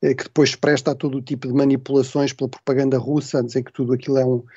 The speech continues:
uma conspiração da cia e do Ocidente. Portanto, a última coisa que era necessário aqui era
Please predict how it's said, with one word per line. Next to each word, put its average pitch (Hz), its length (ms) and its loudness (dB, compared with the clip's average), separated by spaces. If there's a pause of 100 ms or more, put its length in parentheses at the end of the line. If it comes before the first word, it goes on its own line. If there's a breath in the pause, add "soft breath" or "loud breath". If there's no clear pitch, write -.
(300 loud breath)
uma 135 100 -2
conspiração 135 640 2
da 123 100 2
cia 156 420 4
e 127 40 6
do 120 140 -2
Ocidente. 135 400 -2
Portanto, 143 280 -4
a 147 40 2
última 147 320 0
coisa 151 280 2
que 151 140 0
era 147 80 2
necessário 147 400 -2
aqui 156 320 0
era 151 260 2